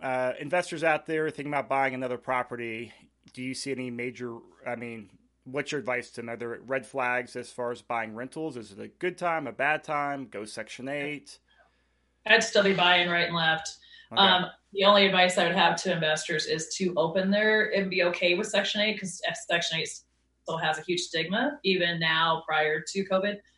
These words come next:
Speaker 2: There's just a lot of investors that just don't understand Section eight. Um, it's a good system and it works. And I was just talking to an investor yesterday and she's like, "Are you sure you can get this during covid off?"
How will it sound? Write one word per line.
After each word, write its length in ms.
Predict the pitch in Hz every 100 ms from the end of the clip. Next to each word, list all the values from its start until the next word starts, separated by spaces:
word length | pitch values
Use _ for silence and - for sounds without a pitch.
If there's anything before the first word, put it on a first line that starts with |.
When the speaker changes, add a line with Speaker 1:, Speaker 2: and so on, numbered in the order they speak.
| _
Speaker 2:
There's 140 | 185
just 160 | 180 190
a 40 |
lot 200 | 160 156
of 60 | 156
investors 560 | 156 156 156 170 165 160
that 160 | 147
just 160 | 156 -
don't 160 | 147
understand 440 | 143 139 - 151 151
Section 320 | 160 160 165
eight. 200 | 170 170 - _ _ -
Um, 420 | 175 165 156 156 -
it's 220 | - 190
a 60 | 240
good 180 | 240 -
system 480 | 190 190 147 190 -
and 280 | 170 170 170
it 120 | 175
works. 480 | 175 165 156 - - -
And 220 | 175 170
I 160 | 160 175
was 160 | 170
just 160 | - 175
talking 220 | 180 175
to 60 | 185
an 40 |
investor 320 | 170 170 170 170
yesterday 380 | 170 - 156
and 100 | 151
she's 180 | 156 156
like, 160 | 160 151
"Are 40 |
you 120 | 165
sure 320 | 185 - 196 202
you 160 | 196
can 120 | 196
get 120 | 190 190
this 220 | 190 -
during 240 | 180 180
covid 320 | 175 180 190
off?" 260 | - 160 175